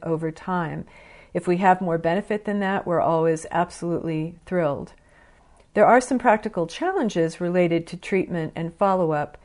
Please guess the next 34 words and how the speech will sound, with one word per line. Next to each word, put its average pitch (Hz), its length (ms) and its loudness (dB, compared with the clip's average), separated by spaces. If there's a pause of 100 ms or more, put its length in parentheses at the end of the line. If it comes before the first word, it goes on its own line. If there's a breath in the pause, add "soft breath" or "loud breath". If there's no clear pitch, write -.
(300 soft breath)
For 185 100 -2
instance, 185 440 -2
how 214 160 2
close 233 320 0
are 180 100 4
they 151 160 -2
to 180 140 -6
an 170 80 -2
S 165 200 -2
M 170 140 -4
A 160 220 -2
treatment 170 420 -8
center? - 560 -10 (460 soft breath)
Um, 160 500 -4 (160)
do 202 80 2
they 190 120 2
have 185 260 2
the 170 120 0
ability 165 840 -2 (340 soft breath)
to, 165 560 2
uh, 151 400 -4 (200)
follow 190 320 4
up - 280 2
closely 202 520 -2
with 165 300 -2
the 170 100 -4
therapy 165 480 2
that 156 240 -4
is 160 200 -6
given? 160 480 -4 (380 soft breath)
So 214 120 -2
lots 220 300 4
of 226 80 -8
factors, 156 680 -6